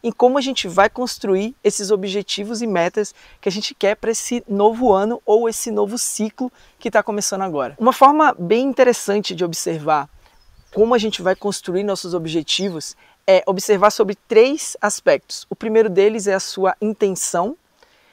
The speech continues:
o segundo é a sua ação e o terceiro é a manifestação.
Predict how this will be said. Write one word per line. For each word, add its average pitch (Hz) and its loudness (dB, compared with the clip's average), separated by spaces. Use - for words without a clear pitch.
o 214 -4
segundo 185 -2
é 190 2
a 185 0
sua 180 0
ação 202 0
e 254 -2
o 262 -4
terceiro 240 2
é 226 4
a 220 4
manifestação. 214 -6